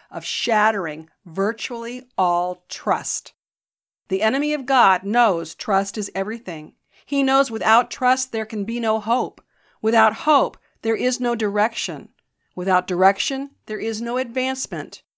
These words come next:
Without advancement, all that's left is decline,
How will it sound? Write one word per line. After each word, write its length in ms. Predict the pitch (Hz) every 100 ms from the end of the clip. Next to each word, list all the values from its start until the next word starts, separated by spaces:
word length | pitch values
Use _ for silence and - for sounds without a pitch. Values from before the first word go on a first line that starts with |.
| _ _ _ _ _
Without 340 | 196 - 208
advancement, 840 | 262 254 277 330 - - 156 - - _ _ _
all 160 | 180 185
that's 240 | 233 -
left 440 | 302 254 180 - _
is 140 | 185 180
decline, 760 | 226 208 269 254 220 151 143